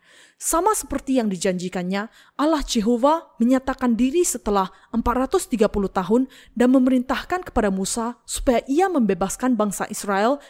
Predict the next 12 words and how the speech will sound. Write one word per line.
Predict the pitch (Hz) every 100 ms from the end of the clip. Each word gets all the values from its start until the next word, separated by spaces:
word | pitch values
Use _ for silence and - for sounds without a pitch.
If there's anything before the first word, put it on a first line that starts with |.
| -
dari | 214 254 359
penganiayaan | - 233 208 202 196 185 190 180 254 320 -
Firaun. | - 208 185 170 175 _ _ _ _ _ _ _
"Akulah | - 277 381 415 427
Jehovah, | 196 185 208 180 185 - _ _ _ -
aku | 254 - 392 392 -
adalah | 196 185 -
aku, | 190 - 285 320 _ -
Allahmu. | 208 185 156 190 175 _ _ - _ -
Biarkanlah | 226 320 320 370 392 381 202 -
umatku | 247 220 - 262
pergi." | - 220 180 202 160